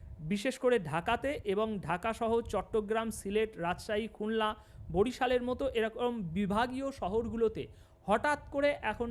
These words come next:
সেনার তৎপরতা বেড়ে গিয়েছে, এবং এই তৎপরতা বেড়েছে সেনাপ্রধানের স্বীকৃতিতেই, সেনাপ্রধানের আদেশেই। এবং কেন এই তৎপরতা বাড়ানো হলো হঠাৎ সেনাপ্রধানের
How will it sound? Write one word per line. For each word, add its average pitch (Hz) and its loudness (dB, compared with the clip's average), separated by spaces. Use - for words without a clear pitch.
সেনার 202 -2
তৎপরতা 196 0
বেড়ে 214 8
গিয়েছে, 156 -2
এবং 240 2
এই 240 0
তৎপরতা 247 0
বেড়েছে 214 4
সেনাপ্রধানের 277 2
স্বীকৃতিতেই, 247 -2
সেনাপ্রধানের 262 0
আদেশেই। 180 2
এবং 233 0
কেন 226 2
এই 294 -2
তৎপরতা 262 0
বাড়ানো 214 4
হলো 269 6
হঠাৎ 226 0
সেনাপ্রধানের 220 -2